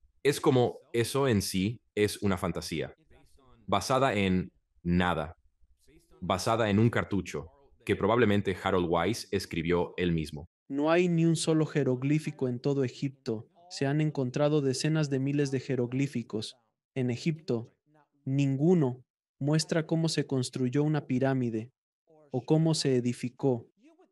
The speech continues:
Speaker 2: Uno pensaría que algo tan grande, porque hablaban de todo, hombre, ¿verdad?
Speaker 1: Sí, pero eso se les olvidó poner.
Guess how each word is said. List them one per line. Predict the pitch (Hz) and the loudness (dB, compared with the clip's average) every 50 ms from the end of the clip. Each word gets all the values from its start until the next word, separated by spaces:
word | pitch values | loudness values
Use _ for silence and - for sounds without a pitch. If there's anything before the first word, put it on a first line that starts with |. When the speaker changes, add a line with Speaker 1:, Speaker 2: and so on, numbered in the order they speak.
| _ _ | _ _
Speaker 2:
Uno | - 160 165 175 175 170 | 2 4 4 4 4 2
pensaría | 175 160 147 131 - 143 131 127 139 156 170 160 151 | 2 0 -2 0 -2 0 0 0 2 2 2 2 2
que | - - 139 | 0 0 2
algo | 131 143 139 147 147 | 2 2 2 0 0
tan | 147 - 127 123 123 | 0 -2 -4 -2 -2
grande, | 120 127 131 131 127 123 120 120 117 120 - _ _ _ _ - - | 0 0 2 2 0 0 0 -2 -4 -6 -8 _ _ _ _ -10 -4
porque | 135 131 127 - - | -4 -4 -2 0 0
hablaban | 131 120 127 139 151 156 165 160 151 139 | 0 2 4 4 4 4 4 2 2 0
de | 123 120 | 0 -2
todo, | 113 - - 151 147 151 151 135 120 - - - | -2 0 2 4 6 6 4 4 0 -4 -4 -2
hombre, | 131 131 131 131 123 117 113 110 - - _ - | -2 0 0 0 -2 -2 -4 -6 -10 -16 _ -8
¿verdad? | 131 123 120 123 120 135 147 170 165 - _ _ _ _ - - - | -4 -4 -2 0 0 0 0 0 -2 -4 _ _ _ _ -20 -20 -12
Speaker 1:
Sí, | - - 92 85 - | -6 -4 -2 -2 -2
pero | - 107 101 104 110 | 0 0 2 4 4
eso | 120 110 - 143 | 2 2 0 -2
se | 120 - 131 | -2 -2 0
les | 117 107 - - | 0 0 0 0
olvidó | 110 101 87 90 90 87 98 101 95 - | 0 0 0 0 0 0 0 0 -2 -2
poner. | 98 90 87 87 85 80 78 78 | -2 -2 0 0 -2 -4 -6 -8